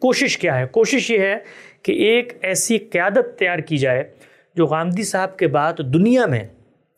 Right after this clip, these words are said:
उनकी फ़िक्र को अपने अपने पहलू से प्रेजेंट करने की सलाहियत रखे। जब ये नहीं होगी, तो आप ये देखिए कि ये इदारे भी होंगे, ये वेबसाइटें भी होंगी, ये लाइटें भी होंगी, ये सब कुछ होगा, लेकिन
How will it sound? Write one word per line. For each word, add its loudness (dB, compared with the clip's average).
उनकी 0
फ़िक्र 0
को -2
अपने 0
अपने 0
पहलू 2
से -2
प्रेजेंट 0
करने -2
की -10
सलाहियत 0
रखे। -6
जब -2
ये 0
नहीं 0
होगी, 0
तो 0
आप -2
ये 0
देखिए 2
कि -4
ये 2
इदारे 2
भी -6
होंगे, -6
ये 2
वेबसाइटें 0
भी -4
होंगी, -6
ये 2
लाइटें 0
भी 0
होंगी, 0
ये 0
सब -2
कुछ 0
होगा, 0
लेकिन -2